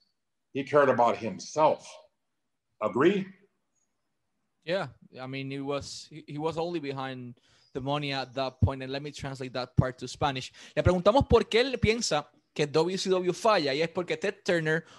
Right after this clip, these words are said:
Speaker 2: un billonario, tenía personas delegando la responsabilidad que no se preocupaban por ese dinero como si fuese su propio dinero. Ellos estaban invirtiendo, gastando dinero, y ni el mismo Ultimate Warrior, que solamente se preocupaba por el Ultimate Warrior,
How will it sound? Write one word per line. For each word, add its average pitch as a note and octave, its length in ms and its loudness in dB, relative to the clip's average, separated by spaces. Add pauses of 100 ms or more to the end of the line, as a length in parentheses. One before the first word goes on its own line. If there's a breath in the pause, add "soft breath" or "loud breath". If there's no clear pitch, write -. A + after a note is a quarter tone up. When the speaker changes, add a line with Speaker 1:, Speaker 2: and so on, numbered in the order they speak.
(120)
Speaker 2:
un C3 140 -6
billonario, D#3 600 6 (460 soft breath)
tenía E3+ 240 2
personas F#3 400 0
delegando E3+ 640 2
la D#3 100 2
responsabilidad E3+ 800 4
que D#3+ 140 2
no D#3 220 2
se B3 100 2
preocupaban G3 680 0
por E3+ 160 0
ese F3 200 -2
dinero G3 460 0 (240 soft breath)
como F3+ 240 4
si F3 100 -2
fuese A#3+ 300 4
su F#3+ 160 2
propio - 300 6
dinero. B2+ 400 0 (280 soft breath)
Ellos F#3 200 8
estaban G3+ 300 6
invirtiendo, A3 640 4
gastando F#3+ 420 2
dinero, G#3 400 0 (260 loud breath)
y F#3 200 6
ni F3+ 160 2
el E3+ 100 4
mismo G#3 240 4
Ultimate G3 300 4
Warrior, F3+ 260 6
que F3 80 0
solamente F3 320 2
se - 80 -4
preocupaba D#3+ 400 0
por D#3 120 -2
el D3 60 -2
Ultimate D3+ 320 -4
Warrior, D3+ 400 -2